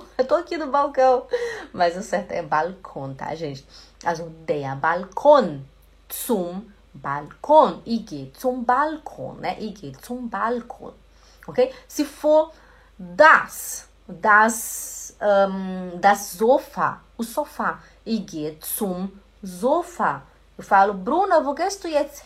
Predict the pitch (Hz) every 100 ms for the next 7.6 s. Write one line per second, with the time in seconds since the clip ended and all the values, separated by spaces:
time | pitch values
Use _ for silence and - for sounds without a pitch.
0 | - 151 139 - 330 349 359 349 294 320
1 | 349 220 165 175 196 202 - 208 - 240
2 | - - - 285 196 - 233 294 320 269
3 | 233 - - 269 208 175 175 - 294 302
4 | 262 349 381 - 156 - _ _ _ 214
5 | 254 - 302 208 151 214 240 - 311 339
6 | 311 233 - - 247 190 160 170 - 302
7 | 320 226 269 330 - 147